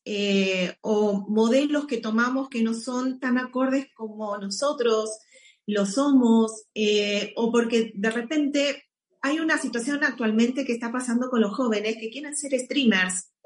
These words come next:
que hoy en día es un trabajo, pero las familias no lo ven como un trabajo. Entonces, para satisfacer a sus familias, estudian de repente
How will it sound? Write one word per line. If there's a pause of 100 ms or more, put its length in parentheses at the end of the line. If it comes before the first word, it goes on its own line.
(160)
que
hoy
en
día
es
un
trabajo, (400)
pero
las
familias
no
lo
ven
como
un
trabajo.
Entonces,
para
satisfacer
a
sus
familias, (440)
estudian (400)
de
repente